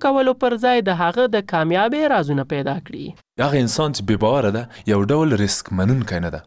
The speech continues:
Speaker 2: تاسو پوهیږئ، د نړۍ مشهوره تجاران هغه دي چې ډار یې منلی.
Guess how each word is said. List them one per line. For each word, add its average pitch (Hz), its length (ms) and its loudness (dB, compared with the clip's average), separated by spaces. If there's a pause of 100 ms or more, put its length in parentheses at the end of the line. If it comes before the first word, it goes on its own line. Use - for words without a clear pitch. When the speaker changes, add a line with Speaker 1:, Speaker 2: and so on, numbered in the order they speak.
Speaker 2:
تاسو - 220 0
پوهیږئ، 110 300 2 (360)
د 104 160 4
نړۍ 131 180 2 (140)
مشهوره 98 420 0
تجاران 92 400 0 (140)
هغه 98 240 -2
دي 110 100 -2 (280)
چې 101 80 0 (100)
ډار 98 160 2
یې 80 80 -4
منلی. 78 320 -6